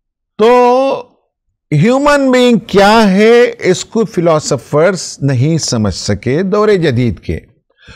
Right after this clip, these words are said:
उसकी बुनियादी वजह यह है कि इंसान का जो यूनिकनेस है, यूनिकली रैशनल भी है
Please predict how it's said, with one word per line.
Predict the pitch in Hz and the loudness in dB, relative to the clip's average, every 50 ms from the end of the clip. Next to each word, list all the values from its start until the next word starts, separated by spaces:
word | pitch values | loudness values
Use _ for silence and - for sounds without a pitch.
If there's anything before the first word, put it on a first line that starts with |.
| - - - | -20 -6 -2
उसकी | 220 226 233 - 247 | -2 -2 0 0 -2
बुनियादी | 220 240 254 247 240 240 240 240 262 269 | 0 0 2 2 2 2 2 2 2 2
वजह | 262 254 226 247 | 2 2 4 4
यह | 240 226 214 | 4 4 4
है | 202 208 226 220 | 2 0 -2 -2
कि | 220 269 | -2 -2
इंसान | 233 214 208 170 170 202 202 208 220 220 220 | 0 0 0 0 0 0 0 0 0 0 0
का | 196 214 202 202 | 0 0 0 0
जो | 185 156 165 170 | 0 0 0 0
यूनिकनेस | 151 135 135 156 165 185 202 214 196 208 208 214 233 247 240 185 - - - | 0 0 0 0 0 0 0 -2 -2 0 0 2 2 2 2 0 -2 -4 -4
है, | 117 85 69 - - _ _ _ _ _ _ _ _ _ _ _ _ _ _ _ _ - | -4 -4 -6 -10 -16 _ _ _ _ _ _ _ _ _ _ _ _ _ _ _ _ -4
यूनिकली | 120 127 175 202 220 247 254 - - 254 240 254 247 240 | -2 0 0 2 2 2 0 0 0 0 2 2 2 2
रैशनल | 208 180 175 185 202 214 220 - - - 220 262 277 277 277 | 2 2 2 2 2 2 2 0 -2 -2 0 2 2 2 2
भी | 277 269 240 | 2 2 2
है | 214 220 247 269 277 254 | 2 2 0 -2 -4 -6